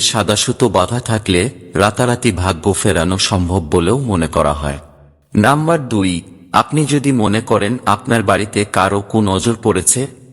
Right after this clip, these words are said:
বা কেউ আপনার বাড়িতে তন্ত্রমন্ত্র করেছে, বা আপনি যদি চান কেউ আপনার বাড়িতে কুনজর দিতে না পারে, তাহলে আপনি একটি সহজ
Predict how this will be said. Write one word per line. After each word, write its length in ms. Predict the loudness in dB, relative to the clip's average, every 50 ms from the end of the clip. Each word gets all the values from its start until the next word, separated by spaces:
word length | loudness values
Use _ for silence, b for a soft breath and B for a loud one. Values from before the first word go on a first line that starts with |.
| -14 -4
বা 180 | 2 2 2 2 0 0
কেউ 200 | 2 2 2 2 2
আপনার 360 | 0 0 -2 -2 -2 -2 0 0
বাড়িতে 360 | 2 0 0 0 -2 -2 -2 -2
তন্ত্রমন্ত্র 720 | 0 0 0 0 0 0 0 0 0 0 0 0 0 -2 0
করেছে, 440 | 0 0 0 0 0 0 -2 -2 -2 -6 -8 -12 -20 -20 -20 _ _ -2
বা 180 | 2 4 4 4 4
আপনি 220 | 2 0 0 -2 -2
যদি 260 | 0 0 0 0 0 -2
চান 260 | 0 0 0 0 0 -2 -2
কেউ 160 | 0 0 2 2 2
আপনার 360 | 2 0 0 -2 -2 -2 0
বাড়িতে 380 | 0 0 0 0 0 -2 -2 -4 -4 0
কুনজর 500 | 0 2 2 2 0 0 0 0 -2 -2
দিতে 280 | -2 -4 -4 -2 0 0
না 160 | 2 0 0
পারে, 300 | 0 0 0 0 0 0 -2 -4 -6 -14 -20 -20 -20 -6 _
তাহলে 340 | 0 0 2 2 2 2 2
আপনি 300 | 2 0 0 -2 -2 -2 -2
একটি 220 | -2 -2 -2 -2 -2
সহজ 400 | 0 0 0 0 0 0 -2